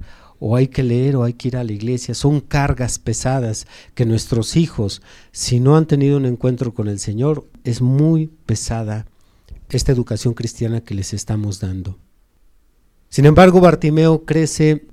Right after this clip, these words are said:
educado por ambos padres con el temor de Jehová, porque los dos padres, tanto la mamá como el papá, eran verdaderos israelitas en los cuales no había engaño.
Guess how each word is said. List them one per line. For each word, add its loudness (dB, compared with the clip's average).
educado 0
por -4
ambos -2
padres -4
con -2
el -2
temor -4
de -2
Jehová, -2
porque -2
los 0
dos -2
padres, -2
tanto -6
la -6
mamá -6
como -8
el -4
papá, -4
eran 4
verdaderos 2
israelitas -6
en -2
los -2
cuales -4
no -2
había -2
engaño. -8